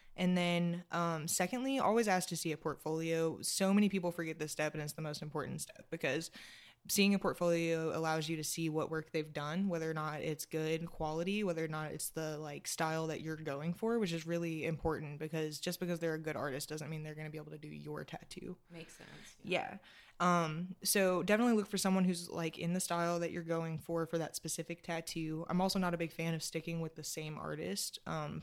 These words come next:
Speaker 1: for all of your tattoos, unless you just really love that artist and their style, and that's all you want. Um, blending different styles together kind of creates more of, like, an organic feel for your tattoos.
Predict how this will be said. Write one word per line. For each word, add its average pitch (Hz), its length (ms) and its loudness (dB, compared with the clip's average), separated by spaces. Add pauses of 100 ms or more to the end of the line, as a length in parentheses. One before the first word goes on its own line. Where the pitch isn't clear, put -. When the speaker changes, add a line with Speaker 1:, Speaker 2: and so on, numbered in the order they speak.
Speaker 1:
for 165 180 -2
all 160 160 -2
of 175 100 -4
your 202 120 -2
tattoos, 220 520 -4
unless 185 300 0
you 190 80 2
just 202 160 0
really 170 320 2
love 151 420 -4 (120)
that - 160 -2
artist 147 400 -6
and 156 80 -8
their 147 80 -8
style, 147 380 -4
and 151 100 -6
that's 147 100 -6
all - 140 -6
you - 120 -6
want. 80 180 -8 (440)
Um, 165 400 -4 (500)
blending 180 360 4
different 170 240 0
styles 160 240 0
together 156 260 -2
kind 156 180 -4
of 151 120 -8
creates - 260 -8
more 156 160 -6
of, - 100 -8
like, 165 160 -8
an - 120 -14
organic - 520 -8
feel - 360 -8 (200)
for 185 80 -8
your - 160 -4
tattoos. - 720 -10